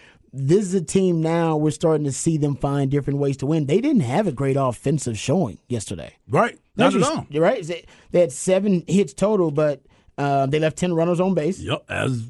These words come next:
Speaker 2: as we talk about.
Speaker 1: Right. T-,
Speaker 2: Yep.
Speaker 1: t-, two of thirteen with runners in scoring position, but they came up with some clutch ones.
Speaker 2: Mm-hmm.
Speaker 1: There's those, <laughs> those two, those two were clutch, and that, that's, you know, that's what you're talking about. That's
Speaker 2: Th-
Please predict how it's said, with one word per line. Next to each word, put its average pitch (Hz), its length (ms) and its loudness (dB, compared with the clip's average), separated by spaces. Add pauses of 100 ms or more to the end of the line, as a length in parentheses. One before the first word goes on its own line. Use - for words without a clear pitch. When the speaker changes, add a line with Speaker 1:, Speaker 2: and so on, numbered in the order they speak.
(180)
Speaker 2:
as - 200 -12
we 123 140 0
talk 160 260 -2
about. 123 220 -2
Speaker 1:
Right. 156 240 0 (260)
T-, 151 120 -2
Speaker 2:
Yep. 135 140 2
Speaker 1:
t-, - 80 -6 (120)
two 185 180 4
of 196 100 0
thirteen 190 680 2
with 156 140 0
runners 156 280 0
in 139 60 -6
scoring 151 280 -2
position, 139 440 -2 (320)
but 90 80 -14
they 113 80 -6
came 135 220 0
up 135 100 0
with 135 100 -2
some 123 120 -10
clutch 165 360 -2
ones. - 200 -16
Speaker 2:
Mm-hmm. 135 460 2
Speaker 1:
There's 160 160 0
those, 185 320 2 (100)
<laughs> - 100 -10
those 185 160 2
two, - 340 2 (220)
those 175 220 2
two 226 220 2
were 208 140 4
clutch, - 460 0 (280)
and 175 420 4
that, 185 220 0
that's, 180 380 0
you 175 120 -8
know, 180 60 4
that's 165 200 2
what 185 80 0
you're 208 100 2
talking 220 260 2
about. 170 160 -2
That's 143 120 -2
Speaker 2:
Th- - 20 2